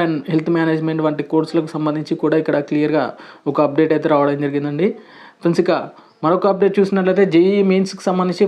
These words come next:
ఫస్ట్ రాసిన వాళ్ళకే వంద పర్సెంటేజ్, తొలి షిఫ్ట్లో ఎనిమిది మందికి, ఆ తర్వాత షిఫ్ట్లో ఒక్కరికే,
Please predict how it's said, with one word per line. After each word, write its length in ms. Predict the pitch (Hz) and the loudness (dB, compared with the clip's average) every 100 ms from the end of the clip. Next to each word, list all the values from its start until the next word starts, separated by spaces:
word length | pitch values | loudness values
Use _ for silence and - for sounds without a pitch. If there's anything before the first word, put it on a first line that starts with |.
| 190 | 0
ఫస్ట్ 240 | 160 - 208 | 0 2 2
రాసిన 260 | 180 180 185 | 2 2 2
వాళ్ళకే 260 | 185 180 185 | 2 2 2
వంద 160 | 156 165 160 | 2 2 0
పర్సెంటేజ్, 440 | 156 170 165 175 208 - | 0 -2 0 0 -2 -2
తొలి 160 | 170 190 | 0 2
షిఫ్ట్లో 340 | 202 202 196 196 | 2 0 2 2
ఎనిమిది 240 | 160 170 170 | 2 0 0
మందికి, 320 | 165 165 202 214 214 | 0 -2 0 -2 -2
ఆ 60 | 151 - - | -6 -6 -2
తర్వాత 280 | 170 175 185 | 2 2 0
షిఫ్ట్లో 460 | 185 170 180 170 156 | -2 -2 2 2 2
ఒక్కరికే, 420 | - 165 156 175 | 0 -2 0 -2